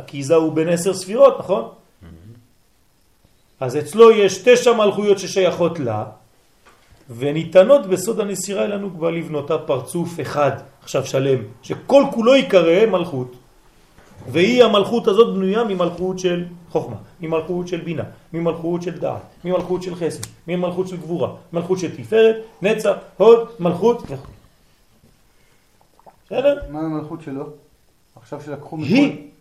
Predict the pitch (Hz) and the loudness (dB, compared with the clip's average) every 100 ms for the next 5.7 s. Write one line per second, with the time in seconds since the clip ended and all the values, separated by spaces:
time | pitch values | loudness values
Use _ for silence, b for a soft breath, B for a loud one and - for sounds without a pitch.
0 | _ _ _ - 175 233 233 226 208 196 | _ _ _ 0 6 6 4 0 0 0
1 | 170 165 156 208 208 147 123 110 - _ | 0 0 -2 -8 -8 -8 -6 -8 -10 _
2 | 117 156 147 120 - - - 107 120 120 | 2 4 4 2 -8 -20 -20 -16 -14 -10
3 | 131 135 127 190 202 175 127 113 110 - | -8 -8 -8 -8 -8 -8 -8 -10 -12 -4
4 | 220 208 180 156 120 131 156 151 147 165 | -2 0 -2 -2 -8 -8 -8 -8 -10 -8
5 | 151 - 190 220 208 240 | -8 -8 -8 -8 -8 -12